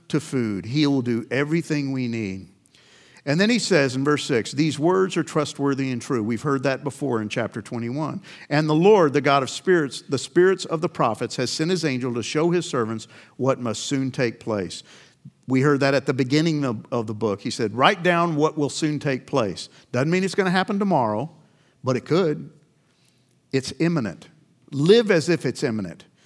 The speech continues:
'Cause Jesus says, "Behold, I'm coming soon. Blessed is the one who keeps the words of the prophecy of this book." And we're gonna camp on that in just a second, but that is very, very critical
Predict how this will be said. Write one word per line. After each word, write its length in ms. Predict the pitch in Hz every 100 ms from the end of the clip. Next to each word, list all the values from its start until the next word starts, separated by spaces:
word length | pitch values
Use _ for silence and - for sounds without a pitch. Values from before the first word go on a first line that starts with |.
| _ _ _ -
'Cause 160 | 135
Jesus 300 | 160 165 151
says, 200 | 151 135
"Behold, 360 | 147 147 202 175
I'm 140 | 147
coming 320 | 151 180 170
soon. 400 | 151 - 185 151
Blessed 320 | 120 175 202 208
is 160 | 185
the 80 | 170
one 200 | 185 170
who 100 | 156
keeps 280 | 143 180 -
the 80 | 156
words 340 | 170 185 127
of 60 | 135
the 60 |
prophecy 520 | 127 175 165 147 147 131
of 80 |
this 160 | 131 -
book." 280 | 156 131 - - - - - _
And 200 | - 139
we're 100 | 165
gonna 200 | 170 147 139 -
camp 260 | 196 196 196
on 100 | 170
that 160 | 165
in 60 | 123
just 240 | 175 175
a 40 | 202
second, 480 | - 202 175 127
but 180 | 127 120
that 200 | 175 214
is 160 | 190 127
very, 420 | 120 117 214 233
very 220 | 208 202
critical 560 | 165 190 170 160 135